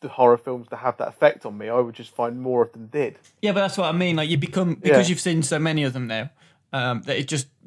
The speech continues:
Speaker 2: it doesn't have that effect on you because you've seen it before.
Speaker 1: Yeah.
Speaker 2: You know, it doesn't matter that the story is completely new. It doesn't matter that the one film that scared you had ghosts in it and the other film that's designed to scare you has
Speaker 1: Yeah.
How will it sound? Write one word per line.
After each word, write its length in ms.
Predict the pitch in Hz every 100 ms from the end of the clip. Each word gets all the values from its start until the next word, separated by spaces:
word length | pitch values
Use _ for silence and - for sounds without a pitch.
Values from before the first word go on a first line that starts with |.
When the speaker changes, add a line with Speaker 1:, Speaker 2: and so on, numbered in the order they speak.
| - _ _
Speaker 2:
it 140 | 151
doesn't 240 | 170 143 143
have 240 | 156 139
that 140 | 139 131
effect 340 | 135 - -
on 120 | 120
you 140 | 113 120 _
because 260 | 131 143 139
you've 80 | 127
seen 200 | 156 127
it 120 | -
before. 220 | 120 170
Speaker 1:
Yeah. 220 | 139 117 - _ _ _
Speaker 2:
You 100 | 185
know, 120 | 185 180
it 120 | 190
doesn't 180 | 226 226
matter 180 | 214
that 160 | 190 180
the 60 | 170
story 360 | - 190 180
is 80 | 170
completely 500 | 160 143 165 127 151
new. 280 | 156 165 160
It 140 | -
doesn't 220 | 185 170 151
matter 220 | 165 156
that 220 | 147 139
the 60 | 139
one 260 | 165 170
film 320 | 131 160 156 143
that 80 |
scared 340 | 139 170 156 139
you 160 | 147
had 180 | 143 123
ghosts 340 | 160 156 127 151
in 120 | 151
it 80 | 143
and 140 | 135
the 80 | 143
other 120 | 151
film 380 | 135 151 143 135 - - _ _
that's 200 | 160 147
designed 380 | 151 147 151 131
to 60 |
scare 260 | - 160 143
you 100 | 139
has 280 | 135 135 165
Speaker 1:
Yeah. 260 | 160 107